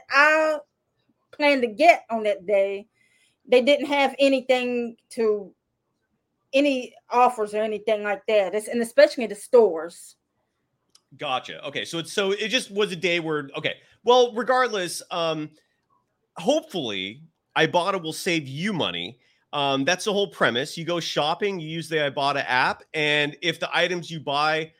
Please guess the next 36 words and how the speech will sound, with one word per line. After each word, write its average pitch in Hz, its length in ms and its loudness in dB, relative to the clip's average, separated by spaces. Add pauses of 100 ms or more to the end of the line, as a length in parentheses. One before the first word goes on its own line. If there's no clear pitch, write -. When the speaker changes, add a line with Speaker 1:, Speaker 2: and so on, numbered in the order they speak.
(240)
Speaker 2:
are 151 120 -2
part 175 460 -2
of 147 300 -2
what 147 160 -4
Ibotta 143 420 -2
is 143 140 -8
saving 147 240 -6
you 135 80 -6
money 220 220 -4
for, 165 240 -6
you're 160 140 -6
gonna 233 140 -4
get 208 120 -4
money 202 260 -4
back. 185 440 -4
Whether 175 260 0
you're 160 120 -6
picking 180 280 -6
up 127 140 -8
burgers 175 380 -4
and 131 80 -8
hot 165 220 -2
dogs 175 300 -6
for 151 80 -12
that 131 100 -4
summer 143 260 -6
barbecue, 190 680 -6 (380)
um, 143 180 -4
whether 180 180 2
you're 165 200 -4
going 165 260 -2
out 170 100 -2
there 156 100 -4
shopping 160 440 -4
for 110 160 -12
clothes, 208 880 0